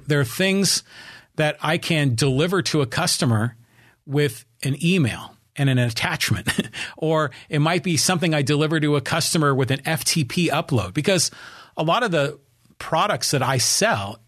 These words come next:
in my business today are mailing lists,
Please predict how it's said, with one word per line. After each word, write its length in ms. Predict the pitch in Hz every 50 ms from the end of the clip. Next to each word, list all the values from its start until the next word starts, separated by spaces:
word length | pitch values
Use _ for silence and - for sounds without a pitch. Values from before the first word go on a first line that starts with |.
| _ -
in 120 | 131 123
my 240 | 123 120 135 175 208
business 440 | 165 135 131 131 117 131 120 - -
today 520 | - - 123 143 185 156 110 104 107 113 113 - - - - - - - - - _ -
are 100 | 135 127
mailing 460 | 131 131 143 180 240 240 175 127 110
lists, 520 | 92 87 87 - - - - - - -